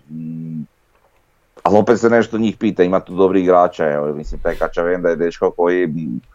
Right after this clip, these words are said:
unatoč onoj brutalno promašenoj situaciji glavom iz utakmice protiv nas, koji je onako stvarno jedna budućnost čak i hrvatskog nogometa,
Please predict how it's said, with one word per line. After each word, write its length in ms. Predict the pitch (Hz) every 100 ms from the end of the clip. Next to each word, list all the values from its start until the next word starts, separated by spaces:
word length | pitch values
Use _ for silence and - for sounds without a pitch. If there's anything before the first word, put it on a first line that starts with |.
| _ _ _ _ _ - - -
unatoč 460 | 78 76 - 80 -
onoj 320 | 82 90 85
brutalno 600 | 71 76 78 90 80 69
promašenoj 600 | 64 76 78 78 76 76
situaciji 640 | 76 85 80 78 - 98 85 _ _ _ _
glavom 500 | 85 82 98 107 92 - _ _ _ _ -
iz 80 | 85
utakmice 460 | 90 107 98 87 85
protiv 300 | 80 95 101
nas, 240 | 104 98
koji 280 | - 98 98
je 100 | 92
onako 440 | 95 95 95 95
stvarno 320 | 92 87 87
jedna 200 | 90 90
budućnost 500 | 87 87 90 92 98
čak 180 | - 87
i 40 | _
hrvatskog 460 | - 90 90 - 78
nogometa, 680 | 90 87 85 92 80 -